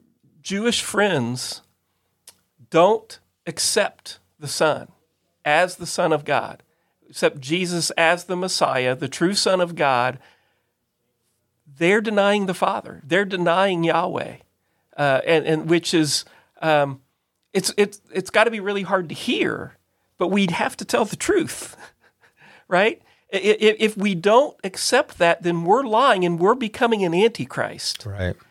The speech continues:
Speaker 1: And we don't wanna <laughs> do that,
Speaker 2: Yeah,
Speaker 1: right?
Speaker 2: exactly. They're, they're actually denying the one that they're waiting for, the Messiah that they think is
Speaker 1: Yes.
Speaker 2: coming in the future. They're denying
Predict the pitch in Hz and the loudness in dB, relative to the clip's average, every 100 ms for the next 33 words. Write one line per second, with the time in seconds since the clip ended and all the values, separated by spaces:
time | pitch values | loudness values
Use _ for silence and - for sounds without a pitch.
0 | _ _ 170 165 202 240 214 175 175 147 | _ _ -2 0 2 2 2 2 0 2
1 | - 185 - - - - - 120 110 95 | 4 4 0 -8 -8 -10 0 2 4 4
2 | 98 113 90 107 180 - - - 143 202 | 2 0 0 2 2 0 -14 0 2 2
3 | - 117 107 113 117 123 131 113 107 107 | 2 2 4 4 4 4 4 4 4 4
4 | 104 120 117 107 117 101 120 123 92 101 | 4 4 4 2 4 4 2 0 -2 0
5 | 95 101 98 113 113 98 92 95 104 120 | 2 2 2 4 4 4 2 2 2 2
6 | 110 127 110 98 127 139 95 113 143 117 | 0 0 -2 -2 -2 -2 0 0 2 2
7 | 165 131 | 2 0